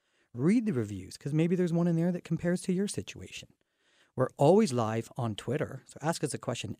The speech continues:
anytime at Mortgage Teacher and all the social fronts. We're there to be, to re-, to reach out. We meet clients, you know, while they're working outside of hours,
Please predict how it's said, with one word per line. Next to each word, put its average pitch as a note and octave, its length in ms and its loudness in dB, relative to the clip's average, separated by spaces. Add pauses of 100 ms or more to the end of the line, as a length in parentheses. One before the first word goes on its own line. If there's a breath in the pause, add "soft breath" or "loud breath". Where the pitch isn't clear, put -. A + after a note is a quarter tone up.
anytime D3 580 -2 (200)
at - 220 -10 (260)
Mortgage A2+ 320 -4
Teacher D3 380 -12 (360 soft breath)
and F#3 140 0
all G3 240 0
the F3 80 -2
social G2+ 360 -10
fronts. - 380 -18 (320)
We're B2+ 140 0
there D#3+ 480 0
to - 100 -10
be, B2+ 280 -8 (420)
to - 80 -8
re-, B2 240 -2 (120)
to C3 100 -4
reach A2+ 240 -2
out. F3+ 260 2
We A#2+ 160 -4
meet C3 260 2
clients, A#2+ 600 -6 (100)
you A2 60 -6
know, D3+ 200 -8 (100)
while G2+ 200 -10
they're A2+ 140 -4
working C3+ 420 -2
outside G#2 300 -8
of G2 80 -14
hours, D#3+ 500 -2